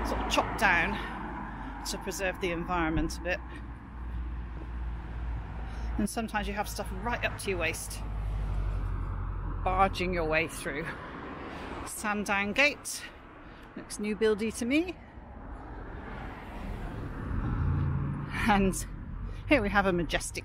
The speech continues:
wine warehouse. Not a member of that one. Actually, I did bro-, join the, um, British Wine Society. Is that what it's called? British Wine Society? Bought husband lifetime membership for a Christmas present.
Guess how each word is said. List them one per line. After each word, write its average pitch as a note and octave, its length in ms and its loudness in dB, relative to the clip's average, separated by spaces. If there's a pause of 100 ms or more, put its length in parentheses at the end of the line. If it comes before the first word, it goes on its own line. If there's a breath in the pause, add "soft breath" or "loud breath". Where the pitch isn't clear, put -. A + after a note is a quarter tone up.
wine C#3+ 380 -2
warehouse. B2+ 640 -2 (720 loud breath)
Not G#3+ 180 -2
a A3+ 40 -2
member F3 280 0
of D#3+ 100 0
that - 180 0
one. G#3 160 -2 (2750 loud breath)
Actually, D4 340 4
I B3 40 8
did D4 260 4
bro-, C#4+ 300 4 (120)
join C4+ 380 10
the, C4+ 220 10
um, B3 360 8
British C#4+ 340 4
Wine C4 260 6
Society. E3+ 640 0
Is C#3+ 120 -6
that G#3 80 -2
what A#3 100 -4
it's A#3 100 -4
called? C#4 220 0
British A#3 260 -2
Wine A#3 220 2
Society? A3+ 480 0 (420 loud breath)
Bought C#4 220 8
husband G3 480 4
lifetime - 1400 0
membership G#3 520 2
for G3 140 2
a F#3+ 40 2
Christmas G3 400 -2
present. - 340 -6